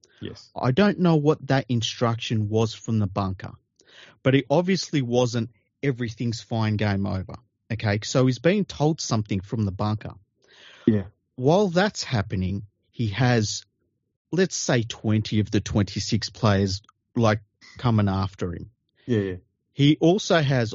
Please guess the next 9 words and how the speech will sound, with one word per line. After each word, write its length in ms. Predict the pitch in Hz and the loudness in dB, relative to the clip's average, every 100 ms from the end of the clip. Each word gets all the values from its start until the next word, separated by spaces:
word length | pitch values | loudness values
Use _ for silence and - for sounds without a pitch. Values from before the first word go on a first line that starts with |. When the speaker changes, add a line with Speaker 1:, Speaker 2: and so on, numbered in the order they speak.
| - | -4
Speaker 2:
all 180 | 117 160 | -2 -2
of 80 | |
the 80 | 160 | -4
Cowboys 600 | 160 160 143 139 127 117 | -6 0 0 0 -2 -2
fans 460 | - 110 104 113 - _ - | -2 0 2 0 -4 _ -2
going 340 | 110 117 117 - | 2 2 0 0
off 340 | - 123 - - | -4 -4 -8 -2
their 240 | 120 110 | 2 2
heads. 720 | 90 - 113 92 - - - | 0 -2 0 0 -4 -12 -12